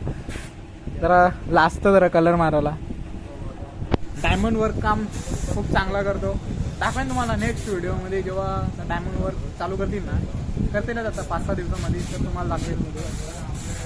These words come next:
गणपतीला कलर करणार नाही, दाखवतो तुम्हाला लगेच. थांबा, आता त्याचा पूर्ण होणे मग मी, मी दाखवतो, मग मी कलर करतो ते. Finally गाईज, आता इथं मला कलर बनवून देतोय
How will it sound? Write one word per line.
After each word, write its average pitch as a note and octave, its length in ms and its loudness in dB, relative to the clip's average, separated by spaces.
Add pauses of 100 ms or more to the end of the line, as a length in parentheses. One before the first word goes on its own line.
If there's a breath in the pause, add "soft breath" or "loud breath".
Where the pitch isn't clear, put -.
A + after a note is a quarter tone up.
(140)
गणपतीला A3 360 0
कलर G#3 280 0
करणार G3+ 320 -4
नाही, G3+ 140 -2
दाखवतो G3 360 -2
तुम्हाला F#3+ 300 -2
लगेच. F#3+ 280 -2 (840)
थांबा, E3+ 180 -2
आता F3 220 -2
त्याचा F3 200 -2
पूर्ण A#3 280 0
होणे G#3+ 240 2
मग A#3 120 0
मी, A3+ 120 -2
मी G#3+ 220 -4
दाखवतो, F3 460 -2
मग E3+ 120 -6
मी F#3+ 80 -4
कलर F3 220 -2
करतो D#3 160 -6
ते. C3+ 360 -6 (880)
Finally E3+ 320 -2
गाईज, E3 220 -2
आता F3 160 -4
इथं E3+ 220 -4
मला F3 160 0
कलर E3+ 300 -4
बनवून E3 300 -4
देतोय D3 320 -6